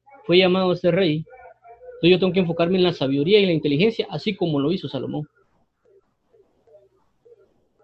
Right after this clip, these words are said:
Porque cuando yo pida sabiduría e inteligencia, me van a dar después todo lo demás. Porque yo estoy tomando la misma perspectiva que tenía Salomón como re-, como príncipe y como rey.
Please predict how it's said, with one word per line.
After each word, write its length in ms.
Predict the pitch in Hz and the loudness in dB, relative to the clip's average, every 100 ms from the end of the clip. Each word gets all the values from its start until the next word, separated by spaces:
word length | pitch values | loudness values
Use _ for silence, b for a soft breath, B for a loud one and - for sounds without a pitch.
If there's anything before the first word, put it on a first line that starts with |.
| _ - | _ -4
Porque 220 | 160 175 | -2 0
cuando 240 | 160 143 | 0 2
yo 200 | 165 214 | 2 2
pida 240 | 254 254 202 | 2 0 2
sabiduría 280 | 170 170 | -2 0
e 40 | 202 | -2
inteligencia, 640 | 196 151 220 247 - - 180 _ _ _ _ _ | -2 -2 -2 -2 -6 -14 -18 _ _ _ _ _
me 220 | - 156 151 | -4 -2 0
van 220 | 165 170 | -2 -4
a 120 | 208 | -4
dar 80 | 226 | -6
después 400 | 143 - 196 - | -8 -8 -12 -8
todo 140 | 143 | -6
lo 100 | 143 | -4
demás. 320 | 131 131 160 _ _ _ _ _ 403 392 403 _ 523 494 _ _ _ _ _ _ 508 _ _ _ _ _ 453 - _ _ _ _ _ _ _ | -4 -4 -8 _ _ _ _ _ _ _ _ _ -20 _ _ _ _ _ _ _ _ _ _ _ _ _ _ -20 _ _ _ _ _ _ _
Porque 200 | 165 156 | -4 -2
yo 100 | 151 | -2
estoy 160 | 151 - | -2 -4
tomando 260 | 170 165 | -2 0
la 120 | 170 143 | -2 -2
misma 420 | 156 202 220 196 | -2 -2 -4 -4
perspectiva 640 | 170 - 139 - 208 135 131 - | -6 -6 -10 -8 -8 -8 -10 -12
que 80 | 160 | -8
tenía 320 | 139 147 156 | -4 -2 -2
Salomón 340 | 143 139 165 | -4 -4 -4
como 240 | 180 131 117 | -4 -6 -6
re-, 160 | 120 | -10
como 320 | - 147 127 113 | -8 -6 -6 -8
príncipe 440 | - 190 185 156 | -6 -4 -4 -8
y 40 | |
como 220 | 135 127 113 | -8 -8 -6
rey. 200 | 147 | -6